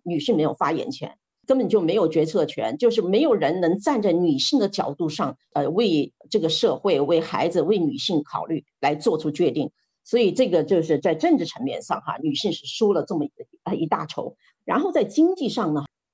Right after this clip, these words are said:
女性在怀孕和养育幼儿的这个过程当中，找工作非常的困难，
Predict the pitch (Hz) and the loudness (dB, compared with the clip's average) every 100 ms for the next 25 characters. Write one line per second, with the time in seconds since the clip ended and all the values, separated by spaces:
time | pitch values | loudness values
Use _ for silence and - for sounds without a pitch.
0 | _ - 262 190 196 - 302 - 285 - | _ 2 2 2 -2 0 0 0 0 -2
1 | - - 139 202 349 311 170 - 160 180 | -2 0 0 0 0 0 -2 -2 0 2
2 | 175 151 170 233 196 339 359 147 - 156 | 2 0 0 0 2 2 4 0 0 -4
3 | 139 165 151 185 175 - 143 147 147 156 | -2 -4 -4 -4 -4 -4 -4 -2 -2 -2
4 | 147 - - - 240 294 - - 302 349 | -4 -4 -6 -2 2 2 0 -4 -4 -4
5 | 349 - - - 175 127 - | -6 -6 -8 -6 -4 -4 -6